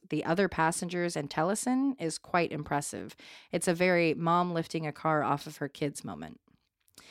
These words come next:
It didn't take long for Jeremy to pop right back up. Now in the aisle was Micah, Taliesin, and right behind him, Rick Best. They formed a human train in hopes of getting Jeremy off the one they were riding. As Jeremy pushed back into Micah,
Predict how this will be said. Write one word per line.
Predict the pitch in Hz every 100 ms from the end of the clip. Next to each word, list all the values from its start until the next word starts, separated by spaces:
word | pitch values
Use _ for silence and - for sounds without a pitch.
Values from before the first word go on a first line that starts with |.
| - - -
It | 208
didn't | 294 311
take | 311 302
long | 247 226
for | 214 226
Jeremy | 190 175 180 180
to | 180
pop | - 160 165
right | 165 180
back | - 160 156
up. | 151 90 - - _
Now | 185 180 190
in | 220
the | 247
aisle | - 175 180 180
was | 175 170
Micah, | 160 156 - 208 240 269 -
Taliesin, | - 170 170 - 151 151 160
and | 165
right | 170 175
behind | 170 160 151 156
him, | - 269 180 185 -
Rick | 170 151 -
Best. | 190 165 - - - _ - - -
They | 240 294
formed | 339 330 320
a |
human | 269 277 269 220
train | 190 - 160 156
in | 156 170
hopes | 185 185 -
of | 180
getting | 190 175 170
Jeremy | 196 208 190 160
off | - 156 -
the | 151
one | 147 147
they | 147
were | 143
riding. | 147 160 156 - - 160 _ _ _ - - -
As | 202 190
Jeremy | 240 240 269
pushed | 247 254 - 202
back | 190 220
into | - 208 233
Micah, | 214 165 - 160 175